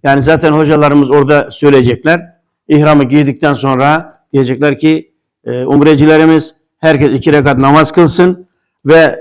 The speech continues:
namazın birinci rekatında Fatiha'dan sonra Kafirun suresi, ikinci rekatında da Kafirun, e, Fatiha'dan İhlas suresi okumak yine eftaldir.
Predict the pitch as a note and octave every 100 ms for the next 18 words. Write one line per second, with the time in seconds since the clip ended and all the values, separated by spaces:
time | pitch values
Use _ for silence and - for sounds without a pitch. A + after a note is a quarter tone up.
0 | - C#3+ D3+ D#3+ D3+ E3 C#3+ D3+ D3+ D3+
1 | E3 C#3 C3+ C#3 C#3+ C#3 C#3 C#3+ D3 -
2 | _ _ _ _ C#3+ C#3+ D3+ D3 D3 D3
3 | C#3+ C3+ B2 C3+ C#3 D3+ E3 E3 E3+ F3
4 | E3+ G3+ G3 - _ _ _ _ _ -
5 | B2+ D3+ D3+ D3 C#3 B2+ C3 B2+ C3+ D#3+
6 | F#3 - _ _ _ _ _ _ _ -
7 | C#3+ C#3+ C#3+ C#3 B2 - - - C#3+ -
8 | C2 B2 C#3+ C#3+ C#3+ C3 C#3+ D3 C#3+ -
9 | B2 B2+ B2+ E3+ C#3 C#3+ E3 A3 _ _
10 | _ _ _ - C#3 - D#3+ C3 G#2+ A#2
11 | -